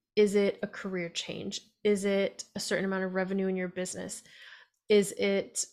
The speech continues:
uh, a relationship, a romantic relationship? Is it a new house? Is it simply having a certain amount of money in the bank? Like, what is your, you know, is it speaking on stage about a topic you love? Is it writing your own book? Whatever your goal is,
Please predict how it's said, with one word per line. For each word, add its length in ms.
uh, 220
a 60
relationship, 960
a 60
romantic 440
relationship? 800
Is 240
it 260
a 40
new 180
house? 680
Is 240
it 180
simply 360
having 340
a 40
certain 240
amount 200
of 80
money 220
in 100
the 80
bank? 300
Like, 120
what 240
is 220
your, 560
you 140
know, 60
is 100
it 100
speaking 440
on 140
stage 640
about 400
a 40
topic 460
you 120
love? 300
Is 100
it 100
writing 300
your 140
own 240
book? 300
Whatever 460
your 360
goal 720
is, 460